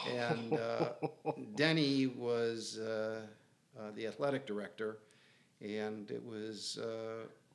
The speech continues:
Speaker 1: it must have been before breakfast. And, uh, Denny came in, we were eating, you know, the J V were eating early, and he said, "Now, the sheriff is here, and I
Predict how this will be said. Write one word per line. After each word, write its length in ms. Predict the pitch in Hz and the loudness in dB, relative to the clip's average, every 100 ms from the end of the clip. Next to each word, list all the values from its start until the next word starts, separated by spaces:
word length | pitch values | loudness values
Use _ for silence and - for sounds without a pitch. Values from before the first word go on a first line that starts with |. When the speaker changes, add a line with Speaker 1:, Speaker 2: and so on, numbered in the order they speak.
| _ 127 | _ -10
Speaker 1:
it 120 | 123 | -8
must 200 | 165 - | -8 -8
have 120 | 123 | -4
been 300 | 127 120 113 | -4 -4 -6
before 340 | 107 107 120 113 | -8 -6 -2 -2
breakfast. 680 | 117 131 135 - - - - _ _ - - _ - | 0 -2 -2 -10 -10 -10 -14 _ _ -20 -20 _ -8
And, 340 | 110 110 104 | -6 -4 -2
uh, 160 | 107 110 | -2 -2
Denny 420 | 110 143 147 127 - - - - | 2 4 4 2 -4 -16 -16 -10
came 340 | 147 135 127 | -2 0 2
in, 220 | 131 131 | 0 0
we 100 | 113 | 0
were 200 | 107 107 | 2 2
eating, 400 | 123 123 110 110 | 0 -2 -2 -4
you 80 | 123 | -4
know, 140 | 104 101 | -4 -6
the 160 | 101 | -6
J 260 | 104 117 110 | -4 -2 -2
V 200 | 107 113 | -2 -2
were 180 | 101 101 | 0 0
eating 280 | 107 101 104 | 0 0 0
early, 420 | 127 113 101 101 - - - - _ | 0 0 -2 -6 -16 -20 -20 -20 _
and 640 | 110 110 110 110 110 113 113 - _ | -6 -4 -2 -4 -4 -6 -10 -16 _
he 160 | 101 107 | -14 -10
said, 240 | - 104 | -8 -6
"Now, 180 | 123 110 | -4 -2
the 80 | 110 | -2
sheriff 460 | - 160 165 156 139 | 2 4 4 4 0
is 140 | 104 | -4
here, 360 | 110 107 113 - - _ _ _ _ _ _ _ - | 0 2 0 -4 -18 _ _ _ _ _ _ _ -8
and 600 | 110 110 113 113 113 107 - _ _ _ _ | -4 -2 -2 -2 -4 -6 -14 _ _ _ _
I 680 | 120 117 113 113 113 110 | -4 -4 -4 -4 -2 -2